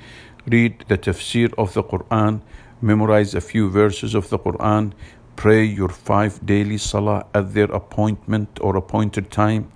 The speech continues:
Pray a lot of nawafil, non-obligatory salah or super, uh, supererogatory prayer. Have a dua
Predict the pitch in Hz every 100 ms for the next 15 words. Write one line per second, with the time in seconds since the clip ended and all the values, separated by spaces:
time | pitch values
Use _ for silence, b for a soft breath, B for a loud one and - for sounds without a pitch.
0 | B B B - 113 113 - 95 101 117
1 | - 110 101 - - 104 104 107 107 -
2 | 113 110 110 113 107 - 101 101 107 110
3 | - 107 107 - 107 110 110 - B B
4 | B 92 90 - 117 104 - - - 98
5 | - 117 107 - 107 107 101 104 - 107
6 | 110 - - - 113 110 110 104 B B
7 | B B - 107 113 - 113 95 104 98